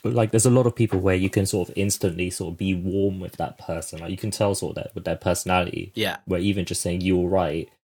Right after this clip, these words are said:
Speaker 1: they will sometimes be like, "You know what? I'm actually not,"
Speaker 2: Yeah,
Speaker 1: sort of thing.
Speaker 2: totally, totally.
Speaker 1: Mm.
Speaker 2: And that can,
Speaker 1: Really
Speaker 2: that can,
Speaker 1: depends.
Speaker 2: that,
Speaker 1: Just
Speaker 2: that can actually go the other way as well, to be honest.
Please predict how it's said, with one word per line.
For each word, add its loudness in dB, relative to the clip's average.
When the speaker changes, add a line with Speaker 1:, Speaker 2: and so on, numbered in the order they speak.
Speaker 1:
they 6
will 2
sometimes -4
be -6
like, -10
"You 2
know -2
what? 0
I'm -2
actually -2
not," -10
Speaker 2:
Yeah, 0
Speaker 1:
sort -2
of -8
thing. -2
Speaker 2:
totally, -6
totally. -2
Speaker 1:
Mm. -10
Speaker 2:
And 2
that 2
can, 2
Speaker 1:
Really 6
Speaker 2:
that 4
can, 2
Speaker 1:
depends. 4
Speaker 2:
that, 0
Speaker 1:
Just 6
Speaker 2:
that 0
can 2
actually 0
go 4
the 2
other 0
way 2
as 0
well, 2
to -4
be -6
honest. -4